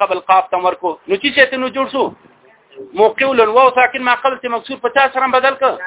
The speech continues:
مقیل ته جوړ شو. معون دا په اصل کې څه شی و؟ نه، معون په اصل کې بس خالی نقل د حرکت هم کړی. مس-، دا اول مثال ته مصدر دی، دویم باب د اسم فاعل د باب دغه دی.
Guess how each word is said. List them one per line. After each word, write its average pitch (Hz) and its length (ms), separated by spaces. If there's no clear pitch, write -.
مقیل 165 380
ته - 120
جوړ 131 240
شو. - 60
معون 240 880
دا 262 120
په 269 140
اصل 262 180
کې 269 200
څه 311 140
شی 247 80
و؟ 139 200
نه، 170 380
معون 226 460
په 247 100
اصل 262 220
کې 320 180
بس 180 200
خالی 196 180
نقل 214 240
د 139 140
حرکت 131 340
هم 113 120
کړی. 104 140
مس-، 170 220
دا 165 80
اول 196 260
مثال 196 260
ته 185 80
مصدر 180 360
دی، 185 200
دویم 202 180
باب 185 240
د 180 160
اسم 165 240
فاعل 180 220
د 175 80
باب 185 220
دغه 175 240
دی. 120 100